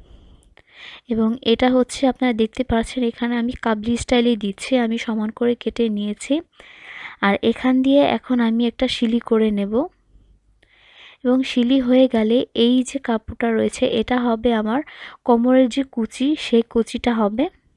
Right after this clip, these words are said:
এবং এখানে আমি পরে সিলি করে নেব। সর্বপ্রথমে আমি এখন যা করব, আমার যে ক্রস এরিয়ার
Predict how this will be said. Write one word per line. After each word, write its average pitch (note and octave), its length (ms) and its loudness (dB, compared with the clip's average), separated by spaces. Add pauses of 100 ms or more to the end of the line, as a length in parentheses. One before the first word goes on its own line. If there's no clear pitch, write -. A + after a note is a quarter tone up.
(1120)
এবং A#3+ 200 2 (180)
এখানে B3+ 460 0 (240)
আমি A3+ 300 0 (200)
পরে A#3 240 2 (100)
সিলি A3+ 300 0
করে G3 280 0
নেব। F#3 220 -2 (220)
সর্বপ্রথমে C4 800 2
আমি B3 120 0
এখন B3+ 220 -4 (100)
যা G#3+ 200 0 (120)
করব, G3 320 0 (1120)
আমার G#3+ 240 0 (220)
যে A#3+ 140 0 (120)
ক্রস A#3+ 280 4 (140)
এরিয়ার B3 440 4